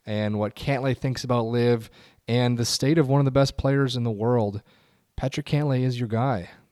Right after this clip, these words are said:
This is your content. But first, other content notes from Dylan and me. Uh, pertaining to YouTube, we have launched a Drop Zone YouTube account and have been posting some of our, I think, our favorite content over there, starting with our trip to Gamble Sands,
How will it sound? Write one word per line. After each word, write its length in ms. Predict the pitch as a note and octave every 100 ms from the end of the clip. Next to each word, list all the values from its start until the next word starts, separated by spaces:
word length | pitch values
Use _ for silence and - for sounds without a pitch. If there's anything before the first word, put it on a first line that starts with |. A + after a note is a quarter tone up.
| -
This 240 | C3+ -
is 260 | - C3+ A#2+
your 160 | B2
content. 640 | B2 B2+ B2 - F#2+ F2 - _ _ _ _ _ -
But 100 | A#2
first, 440 | - D#3 C3+ - -
other 280 | C3 C#3+ E3+
content 580 | - D3+ C3+ B2 C3 A#2+
notes 400 | B2 B2 A2 - - - -
from 200 | - C3
Dylan 280 | A#2 C#3+ C#3
and 140 | C3
me. 240 | B2+ A#2+ G#2+ - - _
Uh, 360 | A#2+ A#2 A#2 A2+ _
pertaining 360 | - D3 G#3 A#3+
to 60 |
YouTube, 480 | D#3 E3 G3+ G#3+ C3+
we 100 | A2+
have 140 | E3+ C3
launched 340 | C#3+ E3 D#3+
a 80 | C3
Drop 300 | A#2+ C#3 C#3+
Zone 260 | C#3+ C3+
YouTube 380 | A#2 D3+ - F#3+
account 420 | F3+ F#3+ F#3+ G#3 -
and 100 | B2+
have 160 | B2+ A#2+
been 160 | A#2+
posting 440 | A#2+ C3+ C#3 - B2
some 160 | -
of 100 | B2+
our, 320 | A#2+ A#2+ A#2 G#2+ - -
I 100 | G#2+
think, 260 | - B2
our 140 | A#2 G2+
favorite 500 | - F#2+ D#3+ A2+ -
content 460 | - A2+ A2 A2+
over 180 | A2 G#2+
there, 360 | G#2+ A2 A2+ G#2+ - - _ _ _ _
starting 460 | - - C#3 C#3+ D3
with 160 | C3+ C3
our 160 | A#2
trip 240 | A2 D3+ -
to 100 | A#2
Gamble 360 | A#2+ B2 A2
Sands, 680 | - - G#2+ C3+ E3+ - -